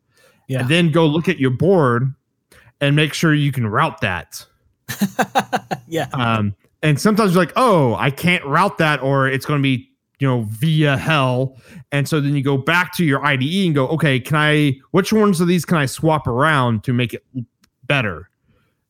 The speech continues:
Speaker 2: And basically work back and forth that way until I got something that looks nice and a fan out on the microcontroller. Um, I think this is why I think a lot of embedded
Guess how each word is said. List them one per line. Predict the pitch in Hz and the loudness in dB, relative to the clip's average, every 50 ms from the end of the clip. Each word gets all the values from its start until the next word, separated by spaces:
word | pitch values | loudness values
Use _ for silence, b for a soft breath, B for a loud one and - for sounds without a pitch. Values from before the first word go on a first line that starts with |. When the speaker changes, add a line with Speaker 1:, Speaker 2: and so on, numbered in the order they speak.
| _ _ | _ _
Speaker 2:
And | 127 123 120 117 113 107 | -4 -2 -2 -2 -2 -2
basically | - 151 156 135 160 151 | -2 -2 -2 0 0 0
work | 131 156 160 135 - | 2 2 0 0 0
back | 160 156 151 - - | -2 -2 -2 0 -2
and | 151 131 | -2 -2
forth | - - 151 151 156 147 135 127 - - - | 0 0 2 4 4 4 2 2 -2 -4 -2
that | 139 147 151 - 123 | 0 0 0 -2 -2
way | 117 113 113 120 110 | -2 0 0 0 0
until | 127 123 - - 143 127 123 | -2 -4 -4 -4 -4 -2 -2
I | 117 113 117 | 0 -2 -2
got | 117 135 131 123 | 0 -2 -4 -2
something | - 143 120 - 127 | -4 -6 -6 -4 -4
that | 120 110 - 101 | -4 -4 -4 -4
looks | 120 143 139 - - - _ | -4 -4 -4 -4 -10 -14 _
nice | 127 123 117 113 110 104 - - - _ _ | -4 -2 -2 -2 -4 -4 -8 -12 -16 _ _
and | - 113 104 | -4 -4 -4
a | |
fan | 92 - 131 127 127 113 | -2 -2 0 0 0 0
out | 104 98 92 - - - - - _ _ _ _ _ _ _ _ | 0 -2 -4 -6 -8 -16 -18 -18 _ _ _ _ _ _ _ _
on | 113 107 | -4 -4
the | 98 | -2
microcontroller. | 101 107 110 - 117 98 92 - 107 95 87 82 76 - _ _ _ _ _ _ _ _ _ _ _ _ _ _ _ _ _ _ | -2 -4 -4 -4 -6 -8 -8 -6 -6 -6 -6 -6 -10 -12 _ _ _ _ _ _ _ _ _ _ _ _ _ _ _ _ _ _
Um, | 107 101 92 92 90 90 85 80 80 - _ _ | -4 -2 -2 0 -2 -2 -4 -6 -8 -10 _ _
I | - 143 | 0 2
think | 170 233 285 302 | 4 4 4 2
this | 311 262 | 0 0
is | 254 214 180 | 0 0 2
why | 170 165 165 160 156 156 151 151 143 135 131 135 - _ _ _ _ _ _ _ _ | 2 2 2 2 2 4 4 4 4 4 2 0 -4 _ _ _ _ _ _ _ _
I | 131 139 | -2 0
think | 160 180 185 | 0 0 0
a | 170 | 0
lot | 143 123 123 135 151 160 | 0 0 2 2 2 2
of | 165 151 143 | 2 2 2
embedded | 151 143 135 123 - 127 131 143 143 139 131 127 117 | 2 0 0 0 2 2 2 4 4 2 2 0 -4